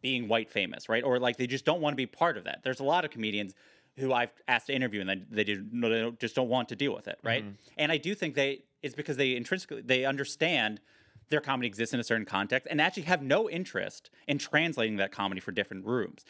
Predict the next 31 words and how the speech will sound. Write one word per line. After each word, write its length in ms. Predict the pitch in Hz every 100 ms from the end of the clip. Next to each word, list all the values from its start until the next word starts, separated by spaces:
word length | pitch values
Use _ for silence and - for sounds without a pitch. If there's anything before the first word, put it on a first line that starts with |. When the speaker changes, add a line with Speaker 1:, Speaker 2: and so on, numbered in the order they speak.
| -
Speaker 1:
That 160 | 175 226
is 80 |
always 400 | - 180 202 196
the 80 | 151
thing, 220 | 135 110
which 120 | 101 123
is, 120 | 110
like, 240 | 107 - - - _
you 200 | 143 226
can 240 | 240 170 -
be, 520 | 208 226 151 127 127 _ _ _ _ _ _ _
you 100 | 160
can 100 | 180
do 100 | 170
whatever 240 | 240 247 233
you 100 | 196
want 280 | 139 135 131 151
up 160 | 170
into 240 | 196 175 156
the 80 |
sort 180 | 139 143
of 60 | 127
context 420 | 127 117 110 -
you 60 | 101
wanna 160 | 101
exist 360 | 87 - - -
in, 120 | -
right? 240 | 101 104 - _ _
Which 200 | 139 135
is 560 | 156 131 127 123 104 - _
how, 320 | - 131 131